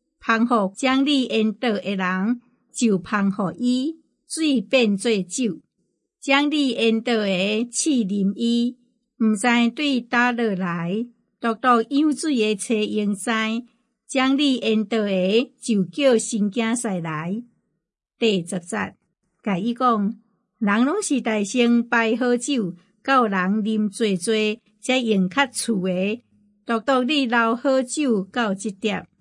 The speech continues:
这个头一摆的新日，耶稣行伫加利利的迦纳，来显出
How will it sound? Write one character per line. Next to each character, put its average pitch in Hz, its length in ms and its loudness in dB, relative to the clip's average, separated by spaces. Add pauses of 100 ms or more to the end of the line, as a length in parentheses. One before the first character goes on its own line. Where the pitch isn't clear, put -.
(420)
这 254 120 -6
个 247 200 6
头 220 200 -2
一 208 140 -2
摆 262 300 0
的 208 120 0
新 208 320 0
日， 196 140 0 (540)
耶 220 200 2
稣 269 380 2
行 220 140 2
伫 214 280 -2
加 208 280 0
利 190 180 0
利 208 280 0
的 196 220 -2
迦 196 280 0
纳， 220 340 0 (320)
来 226 300 0
显 262 260 0
出 247 220 0